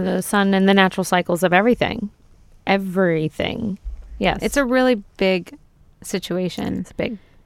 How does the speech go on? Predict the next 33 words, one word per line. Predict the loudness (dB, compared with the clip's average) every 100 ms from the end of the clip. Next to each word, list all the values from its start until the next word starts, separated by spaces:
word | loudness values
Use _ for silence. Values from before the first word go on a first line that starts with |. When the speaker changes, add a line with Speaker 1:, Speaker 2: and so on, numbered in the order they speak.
| _ -2
Speaker 2:
It's | -2 -2 -10 _ -20 -20 -18
Speaker 1:
big | -16 -10
one. | -8 -8 -10 -16 -20 _ -20 _ _ _ _
Speaker 2:
we | -4 0 2
would | 2 2 4
love | 4 4 2
to | 0
heal | 2 4 4
everyone. | 4 4 4 4 4 4 0 _ _ _ -20 -20 _ _ -20 -20 _ _ 0
We | 4 6
would | 6 4
love | 2 2 2
to | -2
bring | 0 0 0
about | 2 2 2 0 -6 _ _ _
more | 0 2 2
healing, | 2 2 2 2 -2 -6 -18 -20 -2
more | 2 4
high | 4 4
vibration, | 4 2 2 2 2 0 0 -2 -8 -18 0
more | 2 4
opportunities | 4 2 0 -2 0 2 0 -2
for | -2 0 0 0 0
elevation | 0 2 2 0 0 0 0 -2
and | -2 0 0 0 0 0
raising | 0 2
your | -2
frequency, | -2 -2 -2 -2 -2
but | -2 -2
you | -2 -4
have | -4 -8 -10
to | -8
do | -6 -4 -4